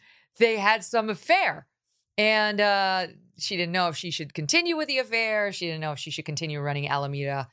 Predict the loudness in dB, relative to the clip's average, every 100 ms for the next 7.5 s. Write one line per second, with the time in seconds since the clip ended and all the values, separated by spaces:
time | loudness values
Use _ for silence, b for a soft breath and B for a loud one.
0 | _ _ _ -4 -2 -2 -4 -4 0 2
1 | 2 -2 -2 0 0 0 -2 -2 -4 -4
2 | -10 -10 -8 -6 -6 -6 -6 -4 -4 -4
3 | -4 -2 -2 -4 -4 -4 -4 -4 -4 -4
4 | -6 -4 -4 -4 -6 -4 -6 -6 -6 -4
5 | -2 -2 -6 -8 -6 -4 0 2 2 -2
6 | -2 -6 -2 0 0 0 0 0 0 2
7 | 2 0 -2 -2